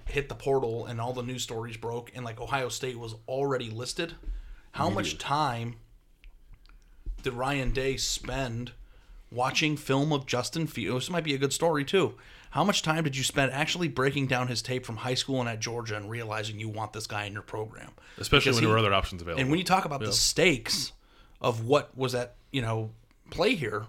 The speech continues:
Speaker 1: for Ryan Day and his future at Ohio State, that is a monumental gamble to make, maybe blindly. And I think everybody knew that he was the craziest athlete of all time in high school and, you know, hadn't done much at Georgia, so maybe you can just assume we would have died to have this guy out of high school, bring him into the program now,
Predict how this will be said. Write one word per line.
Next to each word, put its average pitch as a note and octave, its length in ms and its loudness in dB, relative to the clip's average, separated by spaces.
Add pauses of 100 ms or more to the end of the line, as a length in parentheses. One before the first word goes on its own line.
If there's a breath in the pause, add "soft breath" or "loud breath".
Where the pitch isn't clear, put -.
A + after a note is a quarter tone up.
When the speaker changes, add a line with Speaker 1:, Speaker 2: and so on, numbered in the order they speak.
Speaker 1:
for - 180 -2
Ryan B2+ 340 2
Day C3+ 200 2
and B2+ 100 4
his A#2 80 2
future - 300 0
at A#2 80 0
Ohio A2 260 -2
State, B2 240 -4
that F3+ 100 0
is F3+ 140 -2
a B2 80 -2
monumental C3 920 -2
gamble A#2+ 400 -2
to A2 140 -8
make, A#2 280 -6
maybe A#2+ 260 -4
blindly. A2+ 580 -4 (520 loud breath)
And C3 140 6
I A#2+ 40 6
think D3+ 200 6
everybody D#3+ 400 6
knew C#3+ 160 6
that B2+ 140 2
he C3+ 60 0
was B2+ 180 -2
the A#2+ 60 -4
craziest C3 480 -2
athlete A#2+ 360 -4
of A2+ 80 -8
all A#2+ 120 -4
time A#2 400 -2
in A#2+ 120 -2
high A2+ 180 2
school A#2+ 400 4
and, A2 160 0 (460 soft breath)
you B2+ 80 6
know, A#2+ 60 8
hadn't C#3 260 10
done C3 200 12
much B2 220 8
at A#2 80 4
Georgia, B2 320 4
so B2 140 6
maybe B2+ 180 4
you C3 80 6
can B2+ 120 0
just A#2+ 120 0
assume A#2+ 320 4
we A#2+ 80 6
would B2 140 8
have G#2+ 180 -2
died A#2 360 4
to A#2 80 0
have A#2 200 0
this A2+ 140 0
guy A#2 180 2
out A2+ 120 2
of G#2 60 2
high A2 140 2
school, A#2 260 2
bring A#2 220 0
him A#2 80 0
into A2+ 140 2
the G#2+ 100 -2
program A2+ 480 0
now, A2 360 2